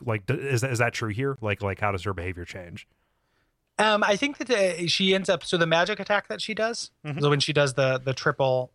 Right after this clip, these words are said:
Speaker 2: thing, it goes out the back end as well.
Speaker 1: Mm.
Speaker 2: Uh, so it, it, it kind of shoots in, in two directions, which is still pretty easy to dodge, but you can kind of see that it's meant specifically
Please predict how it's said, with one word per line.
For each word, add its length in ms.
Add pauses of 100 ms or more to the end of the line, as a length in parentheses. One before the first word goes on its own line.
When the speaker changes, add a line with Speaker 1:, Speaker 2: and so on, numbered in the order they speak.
Speaker 2:
thing, 300
it 100
goes 180
out 320
the 100
back 300
end 200
as 100
well. 300 (300)
Speaker 1:
Mm. 220
Speaker 2:
Uh, 280
so 160
it, 120
it, 200
it 160
kind 160
of 80
shoots 260
in, 160
in 160
two 160
directions, 500
which 140
is 80
still 180
pretty 240
easy 180
to 100
dodge, 360
but 220
you 80
can 160
kind 160
of 60
see 160
that 100
it's 180
meant 360
specifically 720